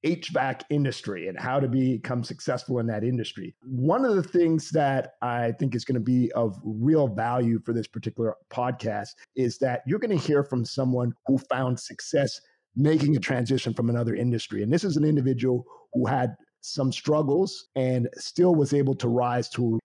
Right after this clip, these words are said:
a high level in leadership in that industry. I also feel there is great value in hearing from people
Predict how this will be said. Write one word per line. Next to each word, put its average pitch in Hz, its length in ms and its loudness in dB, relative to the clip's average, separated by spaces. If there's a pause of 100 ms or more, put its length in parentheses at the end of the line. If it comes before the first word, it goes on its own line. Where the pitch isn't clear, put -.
a - 60 -8
high 165 260 -2
level 135 520 2
in 113 200 0
leadership 135 560 0 (100)
in 131 140 0
that 120 160 0
industry. 117 640 -2
I 269 60 0
also 285 320 0
feel 170 240 4
there 143 180 4
is 139 240 2
great 143 500 4
value 127 600 2
in 113 100 0
hearing 139 400 0
from 107 220 -4
people 127 460 2